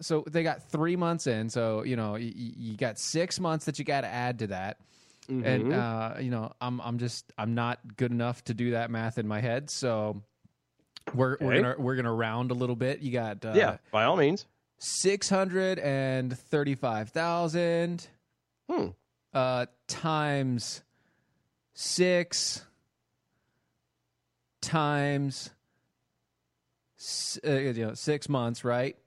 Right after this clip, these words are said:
Speaker 1: Times
Speaker 2: Yeah.
Speaker 1: four to give you your weeks.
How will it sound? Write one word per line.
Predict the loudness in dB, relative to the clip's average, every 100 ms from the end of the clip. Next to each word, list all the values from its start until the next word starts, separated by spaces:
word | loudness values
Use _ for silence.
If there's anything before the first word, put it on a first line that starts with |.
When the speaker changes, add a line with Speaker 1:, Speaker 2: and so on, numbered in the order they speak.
| _
Speaker 1:
Times | 0 0 -2 0
Speaker 2:
Yeah. | 4 6 6
Speaker 1:
four | 4 0 -2
to | -4
give | -2 0
you | 0
your | 0 0
weeks. | 2 0 0 -2 -6 -8